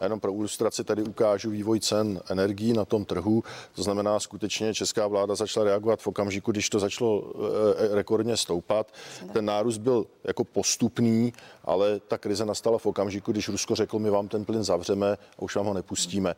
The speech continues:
A v ten moment v podstatě česká vláda začala konat. A předtím,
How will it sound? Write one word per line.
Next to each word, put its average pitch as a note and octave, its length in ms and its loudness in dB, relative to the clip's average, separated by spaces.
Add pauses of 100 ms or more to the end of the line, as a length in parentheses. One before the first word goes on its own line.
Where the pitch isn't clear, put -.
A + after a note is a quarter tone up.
(220)
A F2+ 80 -6
v - 40 -14
ten C3+ 180 2
moment G#2+ 320 -2
v - 40 -16
podstatě G#2+ 360 -4
česká G#2+ 340 2
vláda G2 320 2
začala G2+ 380 0
konat. F#2+ 400 -4 (360)
A G2 120 0
předtím, B2+ 680 -2